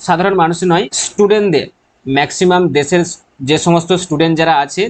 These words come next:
তারা কিন্তু মোবাইলের উপরে ডিপেন্ড করে। এখন তো প্রত্যেক জায়গায় ডিজিটাল যে, আহ,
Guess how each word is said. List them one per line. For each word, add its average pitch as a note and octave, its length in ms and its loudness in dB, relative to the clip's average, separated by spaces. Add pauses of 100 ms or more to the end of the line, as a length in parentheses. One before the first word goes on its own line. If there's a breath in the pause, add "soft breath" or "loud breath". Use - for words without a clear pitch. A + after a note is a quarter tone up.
(160)
তারা D3+ 220 2 (120)
কিন্তু D#3+ 320 2 (480)
মোবাইলের D#3 420 2
উপরে E3 220 2
ডিপেন্ড D3+ 380 0
করে। D#3 120 2 (120)
এখন E3 160 -6
তো D#3 80 2 (120)
প্রত্যেক D#3 380 -2 (120)
জায়গায় C#3+ 300 0
ডিজিটাল D3+ 460 2
যে, C#3+ 220 0
আহ, - 500 -6